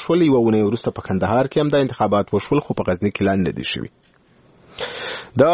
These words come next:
افغانستان د ملي امنیت عمومي رئیس وایي، د کندهار پر پخواني امنیه قومندان جنرال عبدالرازق د برید په اړه څېړنې د بشپړېدو په حال کې دي. معصوم ستانکزي نن د ولسي جرګې په عمومي غونډه کې، چې پر ده سربیره د کورنیو چارو او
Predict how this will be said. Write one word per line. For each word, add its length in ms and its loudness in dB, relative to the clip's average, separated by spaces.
افغانستان 460 0
د 100 0
ملي 160 2
امنیت 280 2
عمومي 340 4
رئیس 200 2
وایي، 300 4
د 300 4
کندهار 420 0
پر 160 0
پخواني 380 0
امنیه 340 2
قومندان 380 2
جنرال 340 2
عبدالرازق 680 0
د 160 4
برید 220 2
په 100 2
اړه 220 2
څېړنې 400 2
د 100 0
بشپړېدو 640 0
په 100 2
حال 240 0
کې 160 -12
دي. 140 -2
معصوم 300 0
ستانکزي 420 2
نن 100 2
د 140 2
ولسي 220 0
جرګې 440 2
په 80 4
عمومي 240 2
غونډه 320 2
کې، 120 -4
چې 80 0
پر 160 0
ده 100 -2
سربیره 380 4
د 180 -4
کورنیو 380 2
چارو 240 2
او 20 -6